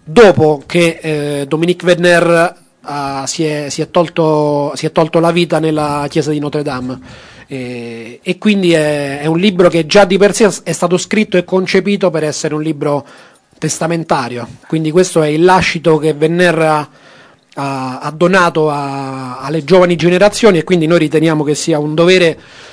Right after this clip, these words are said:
eh, leggerlo e soprattutto cercare di esserne, di esserne all'altezza. Stasera ne parliamo con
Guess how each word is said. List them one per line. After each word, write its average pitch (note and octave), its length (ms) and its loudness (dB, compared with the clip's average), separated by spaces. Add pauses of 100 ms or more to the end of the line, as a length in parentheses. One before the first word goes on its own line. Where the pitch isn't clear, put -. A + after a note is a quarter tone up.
(280)
eh, C3+ 960 -8
leggerlo D#3+ 640 4
e D#3 60 2
soprattutto F3 500 0
cercare F3 500 0
di E3+ 120 0
esserne, D#3+ 800 2
di D#3+ 140 0
esserne D#3+ 340 0
all'altezza. C#3+ 560 -4
Stasera G3+ 320 2
ne F3 120 6
parliamo E3 560 4
con D3 480 0